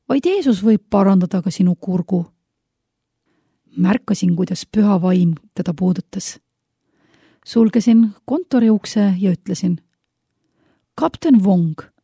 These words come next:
põlvita! Jeesus õnnistab sind." Kapten põlvitaski ja palvetas: "Jeesus, ma usun, et sina oled Jumal. Palun tervenda mind."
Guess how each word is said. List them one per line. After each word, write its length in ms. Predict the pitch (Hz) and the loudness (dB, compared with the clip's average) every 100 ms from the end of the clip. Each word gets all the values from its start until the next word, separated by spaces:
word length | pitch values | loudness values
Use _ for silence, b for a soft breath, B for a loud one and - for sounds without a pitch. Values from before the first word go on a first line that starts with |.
| _ _ _ _ - | _ _ _ _ -2
põlvita! 520 | 294 254 185 - 185 156 _ _ _ _ _ _ _ - | 2 2 2 -4 -12 -12 _ _ _ _ _ _ _ -2
Jeesus 460 | 214 320 302 208 | 2 2 0 -2
õnnistab 440 | 214 208 185 - 175 | 2 2 0 -4 -10
sind." 440 | - 180 170 - _ _ _ _ _ _ _ _ _ _ _ _ _ - | -6 -6 -6 -12 _ _ _ _ _ _ _ _ _ _ _ _ _ -8
Kapten 420 | 180 - 185 170 | -8 -4 -4 -2
põlvitaski 680 | 190 277 302 - - - | -2 -2 -6 -8 -10 -6
ja 120 | 196 170 | -4 -4
palvetas: 640 | 180 180 180 - - - _ _ _ _ _ _ _ _ _ | -4 -4 -6 -10 -16 -18 _ _ _ _ _ _ _ _ _
"Jeesus, 560 | 254 294 285 247 - - _ _ _ | 2 2 0 -4 -6 -12 _ _ _
ma 120 | 220 | 2
usun, 340 | 262 320 330 269 | 2 2 0 0
et 100 | - | 0
sina 300 | 220 202 202 | 0 0 2
oled 240 | 202 196 | -2 -2
Jumal. 340 | 190 180 180 175 _ _ _ _ _ _ | -2 -2 -4 -8 _ _ _ _ _ _
Palun 300 | 262 240 196 | -2 2 2
tervenda 440 | 190 175 175 165 170 | 0 -2 -4 -4 -6
mind." 320 | 160 165 | -8 -10